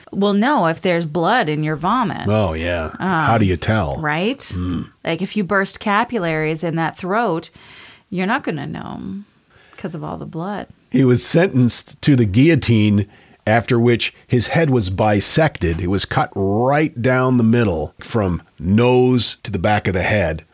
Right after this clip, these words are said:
Speaker 1: All right, so an eyeball on either side.
Speaker 2: Right.
Speaker 1: Got it.
Speaker 2: And then it was mummified,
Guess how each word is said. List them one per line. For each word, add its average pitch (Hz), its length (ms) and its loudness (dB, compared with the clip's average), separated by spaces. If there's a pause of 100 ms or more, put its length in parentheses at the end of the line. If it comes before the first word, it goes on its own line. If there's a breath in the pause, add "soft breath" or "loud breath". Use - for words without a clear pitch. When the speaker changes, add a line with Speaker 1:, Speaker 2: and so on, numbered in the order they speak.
Speaker 1:
All 208 80 4
right, 165 240 -2
so 185 240 0
an 170 120 -2
eyeball 170 560 0
on 151 200 0
either 151 320 -2
side. 143 520 -4
Speaker 2:
Right. 120 520 2
Speaker 1:
Got 156 180 -2
it. 165 160 -2 (100)
Speaker 2:
And 131 220 6
then 156 160 4
it 165 80 2
was 120 160 2
mummified, 107 800 -2